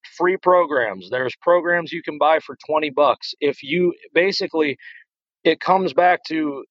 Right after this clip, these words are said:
the personal accountability. Like, if a beginner is all about it, all fired up, and wants to follow something to a T, they can find a free program and do so, so well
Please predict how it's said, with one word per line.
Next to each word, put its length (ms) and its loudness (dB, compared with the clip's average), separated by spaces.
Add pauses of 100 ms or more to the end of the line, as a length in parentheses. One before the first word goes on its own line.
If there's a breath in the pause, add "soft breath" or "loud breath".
the 120 -6 (360)
personal 460 0
accountability. 720 -2
Like, 320 0
if 220 0 (360)
a 120 4
beginner 560 -4 (320)
is 120 2
all 300 2
about 280 2
it, 100 -4
all 240 2
fired 400 -2
up, 160 2 (100)
and 300 -2 (180)
wants 420 0
to 80 -4
follow 380 2
something 460 -2 (120)
to 160 2
a 60 4
T, 440 -2 (460 loud breath)
they 200 0
can 160 -4
find 280 0
a 60 -6
free 220 -4
program 560 0
and 120 -10
do 220 -2
so, 640 0
so 380 0
well 440 0